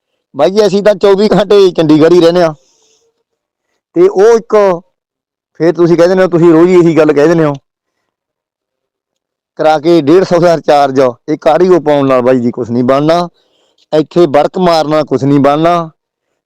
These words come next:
ਜੇ ਵਰਕ ਮਾਰਨੀ ਹੈ, ਜੇ ਤੁਹਾਡੇ 'ਚ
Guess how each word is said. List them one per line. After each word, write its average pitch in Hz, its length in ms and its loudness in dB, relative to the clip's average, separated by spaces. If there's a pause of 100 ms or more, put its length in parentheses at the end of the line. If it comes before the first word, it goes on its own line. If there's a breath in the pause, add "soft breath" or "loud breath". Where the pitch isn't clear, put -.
ਜੇ 139 300 2
ਵਰਕ 143 320 -2
ਮਾਰਨੀ 135 520 0
ਹੈ, 160 240 -2 (920)
ਜੇ 143 240 0
ਤੁਹਾਡੇ 156 260 0
'ਚ 156 80 -2